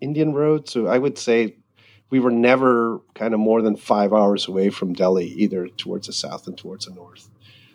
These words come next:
Um, that, that's roughly where, what we did. Um, so we were in the, in the north, which is, is the coldest place, of course, in the, in the winter.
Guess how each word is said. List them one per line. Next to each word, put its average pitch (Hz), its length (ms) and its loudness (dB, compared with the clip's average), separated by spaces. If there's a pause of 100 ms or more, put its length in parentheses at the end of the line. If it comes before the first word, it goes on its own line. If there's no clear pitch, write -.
(200)
Um, 90 300 -2 (180)
that, - 220 0
that's 101 320 0
roughly 90 500 0 (540)
where, 101 420 0
what 110 220 2
we 107 100 -2
did. 101 500 2 (280)
Um, 101 240 -8
so 147 120 0
we 139 140 4
were 170 120 6
in 107 80 2
the, 95 300 2
in 117 140 0
the 101 100 6
north, 95 600 -2
which - 240 -4
is, 92 260 0
is 101 280 4
the 110 60 -2
coldest 98 500 -2 (360)
place, - 320 0
of - 80 -16
course, 90 320 -4
in 92 120 -8
the, 90 220 -10 (640)
in 95 80 -6
the 92 80 -2
winter. 92 500 -4